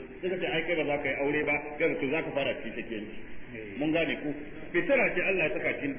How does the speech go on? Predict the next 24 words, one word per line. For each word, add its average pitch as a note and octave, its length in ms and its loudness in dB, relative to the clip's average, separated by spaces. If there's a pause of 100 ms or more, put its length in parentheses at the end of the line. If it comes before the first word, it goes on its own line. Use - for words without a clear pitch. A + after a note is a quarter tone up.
(160)
jikin C3 220 -2
ɗan C3 160 0
adam. A2 200 0 (280)
Shi F#3 60 4
yasa G3+ 200 4
a E3 220 0
shari'a F#3+ 340 4
bata D#3+ 200 -2
hana G3 220 2
ka, D#3 200 0 (300)
bata D3+ 260 0
hana A3+ 340 2
ka, F#3+ 80 -4
ka E3+ 120 0
ji D#3 120 -2
daɗin E3 340 0
mace A#2 220 -2
ba, F#2+ 120 -2 (240)
sai F#3+ 180 4
dai F#3+ 160 4
tsara G#3 460 2
maka D3+ 200 0
ta B2 140 -2
yi. A2+ 160 0